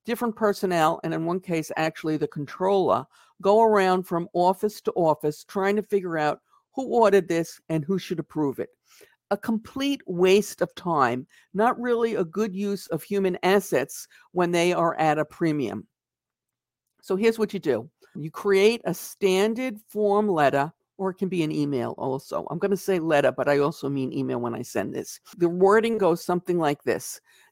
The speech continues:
"Dear Mister Ms. Vanda, in order to get you paid in a timely manner, A B C Company," that's your company's name, "requires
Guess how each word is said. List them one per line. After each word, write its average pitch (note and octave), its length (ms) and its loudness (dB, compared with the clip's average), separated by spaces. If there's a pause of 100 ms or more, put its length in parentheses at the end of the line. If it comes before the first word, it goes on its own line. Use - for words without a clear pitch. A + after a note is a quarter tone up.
(120)
"Dear A#3 340 2
Mister A3 360 -2
Ms. G3+ 380 2
Vanda, C#3 500 0 (480)
in G3+ 120 2
order C4 220 2
to C4+ 100 -2
get A3+ 220 0
you A3 80 -6
paid G3 320 2
in F#3 140 2
a E3+ 80 0
timely F#3 520 0
manner, D3+ 520 0 (300)
A G#3 120 6
B A#3+ 160 0
C G#3+ 220 -6
Company," D#3+ 680 -2
that's C#3+ 180 -10
your D3 100 -12
company's C3+ 520 -12
name, C3+ 260 -6 (280)
"requires F#3 840 2